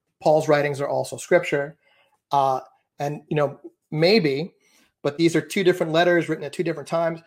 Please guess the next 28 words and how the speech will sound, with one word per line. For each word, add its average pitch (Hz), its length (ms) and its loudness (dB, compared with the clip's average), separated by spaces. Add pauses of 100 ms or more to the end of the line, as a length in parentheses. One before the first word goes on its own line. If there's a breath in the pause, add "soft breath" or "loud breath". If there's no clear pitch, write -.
(180 soft breath)
We 165 100 2
don't 208 140 4
even 165 200 2
know 165 380 2
what 156 480 0
writings 151 640 -2 (380)
Peter 156 300 2
was 143 220 0
referring 156 480 0
to. 202 260 0
We 160 120 -4
could - 140 2
assume 175 460 0
that 185 100 2
we 180 80 0
have 185 260 0
them, 202 300 0 (340)
but 147 80 -2
we 156 80 2
don't 165 220 2 (160)
necessarily 151 560 0
really 143 260 0
know. 135 300 -2
We 160 160 -6
don't 143 200 -4
know 143 220 0
what 143 220 0
things 139 340 -6